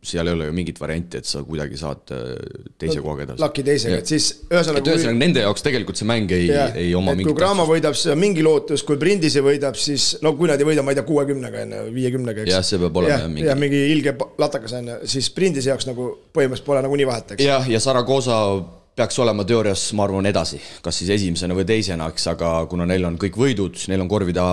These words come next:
Speaker 1: tugevalt plussis, siis ma arvan, et Zaragoza saab igal juhul järgmisesse faasi, nii et, äh, sisuliselt ongi praegu Kalev Cramo küsimus,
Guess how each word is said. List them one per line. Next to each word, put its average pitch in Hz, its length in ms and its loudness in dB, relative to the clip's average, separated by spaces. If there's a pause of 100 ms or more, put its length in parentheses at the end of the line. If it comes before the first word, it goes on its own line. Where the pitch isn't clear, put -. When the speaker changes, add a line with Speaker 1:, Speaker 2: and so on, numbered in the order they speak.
Speaker 1:
tugevalt 92 300 0
plussis, 107 400 -2
siis 80 160 -8
ma 85 80 -2
arvan, 85 80 -4
et - 80 -6
Zaragoza 85 400 -2
saab 76 160 -6
igal 85 180 -2
juhul 80 280 -4 (340)
järgmisesse 73 400 -6
faasi, 69 320 -6
nii 65 160 -8
et, - 140 -16 (100)
äh, 67 100 -6
sisuliselt 87 440 -4
ongi 90 200 -2
praegu 87 320 0
Kalev 92 300 0
Cramo 98 260 0
küsimus, 98 540 -2